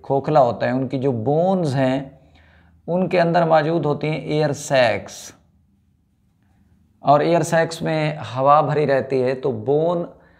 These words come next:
हॉलो होती हैं और एयर सैक्स मौजूद होती हैं, तो light in weight, ये लाइटर हो जाएंगी वेट में,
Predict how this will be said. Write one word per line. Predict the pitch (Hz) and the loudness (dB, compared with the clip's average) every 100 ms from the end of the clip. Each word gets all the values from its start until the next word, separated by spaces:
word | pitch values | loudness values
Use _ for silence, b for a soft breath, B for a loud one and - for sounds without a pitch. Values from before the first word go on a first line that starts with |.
| b b _ - | b b _ -4
हॉलो | 139 160 185 | 2 4 4
होती | 175 180 - | 4 0 0
हैं | 185 175 175 180 - | -2 -2 -4 -8 -6
और | 135 147 | 0 0
एयर | 143 160 170 | 2 0 0
सैक्स | - 165 160 | 0 -2 -2
मौजूद | 165 160 160 151 | -2 0 2 2
होती | 156 151 147 | 0 0 -4
हैं, | 147 156 156 | -4 -6 0
तो | 151 135 - b b b _ | 0 0 -8 b b b _
light | 117 131 143 156 170 180 175 | 0 6 8 8 6 2 -4
in | 143 127 | -4 -4
weight, | 127 127 117 107 98 | -2 -2 -2 -4 -8
ये | 113 127 147 147 - | -6 -4 -2 -4 -6
लाइटर | 131 131 151 170 180 202 165 | -4 6 6 6 2 -2 0
हो | 143 | -2
जाएंगी | 123 123 117 117 131 | -2 -2 -4 -4 -4
वेट | 120 120 104 101 | -4 -6 -8 -12
में, | - | -16